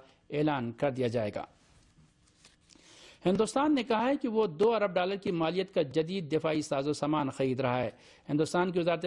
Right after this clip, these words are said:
دفاع کے ترجمان نے پیر کو اس ملک کے نئے وزیر دفاع منوہر پاریکر کی موجودگی میں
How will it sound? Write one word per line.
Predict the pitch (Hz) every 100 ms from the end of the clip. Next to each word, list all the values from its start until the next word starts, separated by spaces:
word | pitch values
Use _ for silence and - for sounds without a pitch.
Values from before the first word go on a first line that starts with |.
| 160
دفاع | 160 175
کے | 175
ترجمان | 170 165 160 175 185
نے | 180
پیر | 185 185 180
کو | 180
اس | 170
ملک | 156 175
کے | 175
نئے | 156 151 185
وزیر | 175 170 175
دفاع | 165 160 175
منوہر | 151 151 165 175
پاریکر | 165 160 160 165 170
کی | 165
موجودگی | 147 160 165 165 196
میں | 208